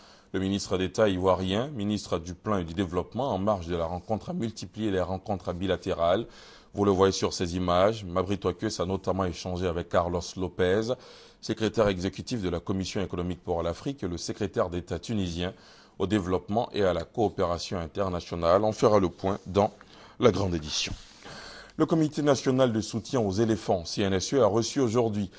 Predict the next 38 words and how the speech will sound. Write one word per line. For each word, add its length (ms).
un 100
chèque 240
de 80
trois 260
cents 200
millions 300
de 120
francs 300
C 260
F 160
A 160
de 100
la 140
part 260
du 120
chef 220
de 100
l'État 340
Alassane 340
Ouattara 540
pour 180
préparer 480
bien 180
sûr 260
la 100
Coupe 180
du 120
Monde 200
deux 80
mille 160
quatorze 500
qui 120
démarre 420
le 80
mois 180
prochain 380
au 80
Brésil. 640